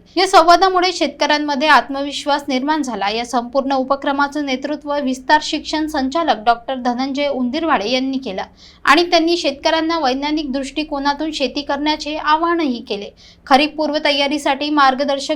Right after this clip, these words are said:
ठरणाऱ्या या मेळाव्यामुळे अकोल्यातील कृषी विश्वात सकारात्मक ऊर्जा निर्माण झाली असून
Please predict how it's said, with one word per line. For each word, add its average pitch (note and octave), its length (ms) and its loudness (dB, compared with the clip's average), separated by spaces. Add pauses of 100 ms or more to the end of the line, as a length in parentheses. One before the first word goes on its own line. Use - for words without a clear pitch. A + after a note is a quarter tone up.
(120)
ठरणाऱ्या C#4 500 2
या C#4+ 160 0
मेळाव्यामुळे B3+ 680 0 (340)
अकोल्यातील F4 540 6
कृषी D4+ 400 0
विश्वात D#4+ 440 0
सकारात्मक D4+ 600 0
ऊर्जा C#4+ 260 -2
निर्माण D4 380 -2
झाली D4 260 -6
असून D#4 280 -8